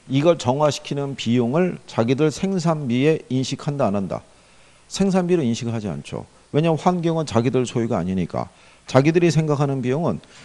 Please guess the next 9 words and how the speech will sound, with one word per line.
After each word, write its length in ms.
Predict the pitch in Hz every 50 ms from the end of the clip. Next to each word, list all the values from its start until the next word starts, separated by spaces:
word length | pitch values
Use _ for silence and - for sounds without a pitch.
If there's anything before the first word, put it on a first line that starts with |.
| - -
시멘트 480 | - - - 175 180 180 175 - 175 160
생산할 460 | 139 156 151 143 127 147 156 - -
때 140 | - 180 170
직접적으로 720 | - - - - - 147 - - - 135 131 127 117 123
들어가는 420 | 113 - 113 110 117 127 - 165 127
요 100 | 117 123
비용만 540 | - - - 117 127 156 175 175 165 147 123
인식을 380 | 110 104 - - 95 95 92
하지, 280 | 101 110 - 87 69